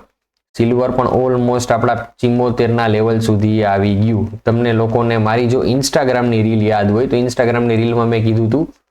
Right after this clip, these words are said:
કે આ પડશે તો છ્યાસી થી લઈ અને max to max જે આ રિટ્રેસમેન્ટ એરિયા છે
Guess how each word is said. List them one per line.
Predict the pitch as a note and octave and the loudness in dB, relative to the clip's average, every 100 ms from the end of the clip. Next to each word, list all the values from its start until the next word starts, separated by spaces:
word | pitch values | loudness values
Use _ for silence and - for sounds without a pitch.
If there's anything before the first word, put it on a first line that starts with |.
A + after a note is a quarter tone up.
| _ _ _ | _ _ _
કે | A#2+ | -2
આ | A2+ A#2 A#2 - C#3 - | -2 -2 -6 -14 -8 -2
પડશે | C3+ C3 A#2+ | -2 0 0
તો | A2 | 0
છ્યાસી | A2+ B2 B2+ - C#3 | -2 -2 -2 0 0
થી | C3+ B2 | 0 0
લઈ | B2+ | 0
અને | A#2+ A2+ A2+ | 0 0 0
max | A#2 | -2
to | - A#2+ | -2 -2
max | A2+ | -2
જે | A2+ A2 | 0 0
આ | |
રિટ્રેસમેન્ટ | G#2 A2+ A#2+ A#2 A2+ G#2+ | 0 0 0 0 0 0
એરિયા | G#2+ G#2 G#2 A2+ | 0 0 0 -2
છે | C#3 | -4